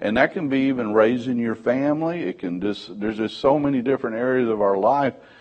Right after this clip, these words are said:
We've gotta have a job to feed our families. But there's just a lot of different areas of our life. And God is sitting here saying, "I've got a plan for you."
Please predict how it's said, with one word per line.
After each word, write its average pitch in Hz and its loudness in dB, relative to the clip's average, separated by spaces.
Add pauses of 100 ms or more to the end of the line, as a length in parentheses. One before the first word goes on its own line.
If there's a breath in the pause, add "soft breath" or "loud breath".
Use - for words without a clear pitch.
(220 loud breath)
We've 101 -2
gotta 113 4
have 117 0
a 110 0
job 110 2
to 82 -6
feed 113 -4
our 127 2
families. 131 -2
But 98 -4
there's 90 -2
just 107 -6
a 90 -4
lot 107 4
of 131 -2
different 127 -2
areas 123 0
of 107 0
our 98 2
life. 139 2 (360 loud breath)
And 90 -6
God 131 6
is 127 0
sitting 120 0
here 120 0
saying, 117 0
"I've 104 0
got 117 2
a - -2
plan 175 -2
for 101 0
you." 127 -2